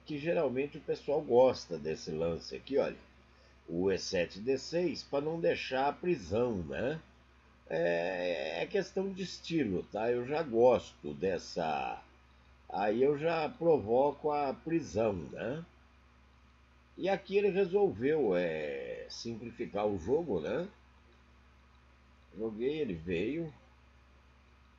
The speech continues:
Quando ele jogou cá, talvez esse lance meu não tenha sido bom, o esse, A sete, né? Ele trocou, eu vim,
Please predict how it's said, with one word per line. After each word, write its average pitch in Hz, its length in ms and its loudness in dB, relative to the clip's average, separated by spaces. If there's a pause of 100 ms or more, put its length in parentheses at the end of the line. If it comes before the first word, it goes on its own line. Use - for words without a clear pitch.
(960)
Quando 202 200 0
ele 151 160 2
jogou 98 420 2
cá, 80 460 -2 (280)
talvez 151 400 -2
esse 185 260 -2
lance 151 420 0
meu 139 280 2
não 170 180 -6 (240)
tenha 160 260 2
sido 160 380 -6
bom, 104 420 0 (720)
o 101 160 0
esse, 113 340 0
A 95 180 -2
sete, 87 640 -2
né? 127 320 -4 (720)
Ele 104 240 -2
trocou, 147 680 2 (1120)
eu 139 180 4
vim, 147 300 -4